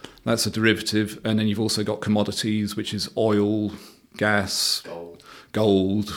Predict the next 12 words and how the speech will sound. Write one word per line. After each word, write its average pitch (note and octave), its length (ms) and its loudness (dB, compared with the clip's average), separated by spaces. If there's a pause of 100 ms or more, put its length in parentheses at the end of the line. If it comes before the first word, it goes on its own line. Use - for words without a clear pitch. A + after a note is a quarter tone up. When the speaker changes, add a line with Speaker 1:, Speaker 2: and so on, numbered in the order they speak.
(140)
Speaker 1:
silver, G2 840 -2 (280)
all A2+ 120 -2
the G2+ 80 -2
metals, G2+ 800 -4 (420)
pig's A#2+ 240 0
bellies, G#2+ 500 0 (640)
<laughs> - 540 -12
and A2 300 2
orange B2+ 320 4
juice, - 280 -4 (180)
which - 180 -8
is G2 120 -6